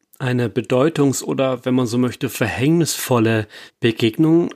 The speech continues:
hatte sich in der Zwischenzeit abgespielt, und zwar während der Untersuchungshaft von Martha Marek. Sie saß in Zelle Nummer drei zwei zwei ein, zusammen mit einer Frau namens Leopoldine Lichtenstein. Und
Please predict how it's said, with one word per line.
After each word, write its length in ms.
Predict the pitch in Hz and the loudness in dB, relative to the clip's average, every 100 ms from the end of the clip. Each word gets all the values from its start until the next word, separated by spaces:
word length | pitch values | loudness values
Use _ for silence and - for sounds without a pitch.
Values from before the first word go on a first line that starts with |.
| - | -10
hatte 320 | 117 135 147 | -6 -4 -2
sich 200 | 143 143 | -2 0
in 60 | |
der 140 | 139 117 | -2 -4
Zwischenzeit 580 | - 113 151 143 143 131 | -4 -2 -2 0 -2 -2
abgespielt, 760 | 131 - 151 - 147 185 - - - _ _ | -6 -6 -10 -4 0 0 -4 -20 -20 _ _
und 200 | 131 123 | -6 -4
zwar 640 | - - 117 110 139 180 - _ - | -4 -2 -2 0 0 -2 -6 _ -6
während 360 | 123 135 139 | 0 2 2
der 160 | 147 - | 0 -2
Untersuchungshaft 800 | 135 127 - 170 147 - 131 - | -2 -2 0 0 -2 -2 -4 -2
von 140 | 131 | 0
Martha 220 | 120 113 113 | 0 0 0
Marek. 580 | 113 117 101 - - _ _ _ _ - | 2 0 -2 -10 -16 _ _ _ _ -18
Sie 240 | 113 139 | -4 -2
saß 400 | 185 135 139 147 | 0 0 -2 -2
in 320 | - 143 123 - | -2 0 0 -2
Zelle 260 | 135 160 | 0 2
Nummer 320 | 156 139 135 | 4 4 2
drei 380 | 120 - 110 120 | 0 -2 -2 0
zwei 320 | 156 - 120 | -2 -4 -4
zwei 440 | - - 107 101 - | -4 -6 -4 -4 -2
ein, 360 | 113 135 214 - - - - | 0 0 -2 -4 -20 -20 -6
zusammen 560 | 139 117 127 170 175 | -4 0 2 2 2
mit 200 | 156 156 | 2 0
einer 220 | 127 127 | -2 -2
Frau 400 | 117 - 127 127 | -4 -4 0 0
namens 500 | 135 120 123 135 - | 0 0 2 0 0
Leopoldine 720 | 127 131 135 131 127 127 143 151 | 0 0 0 -2 -4 -2 0 2
Lichtenstein. 800 | 160 - - - - - 92 - _ - _ | 0 -2 -8 -6 -6 -8 -10 -14 _ -20 _
Und 320 | 139 120 - | -4 -4 -6